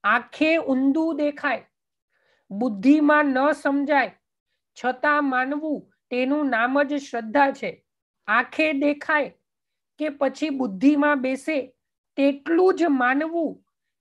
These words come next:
તેનું નામ અંધશ્રદ્ધા છે, તે શ્રદ્ધા નથી. આ શ્રદ્ધાનું વિશેષણ, શ્રદ્ધાનું ડેફિનેશન.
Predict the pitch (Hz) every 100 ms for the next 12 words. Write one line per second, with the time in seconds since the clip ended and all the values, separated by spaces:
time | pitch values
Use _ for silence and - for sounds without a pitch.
0 | - 254 269 311 285 269 277 277 226 277
1 | 285 330 - 254 220 254 262 262 269 277
2 | - 233 254 277 - 208 190 196 262 240
3 | 202 - - _ _ _ _ _ - 226
4 | 226 214 196 262 269 277 233 202 262 -
5 | 160 - _ _ _ _ - 240 208 247
6 | 269 285 233 226 262 214 156 -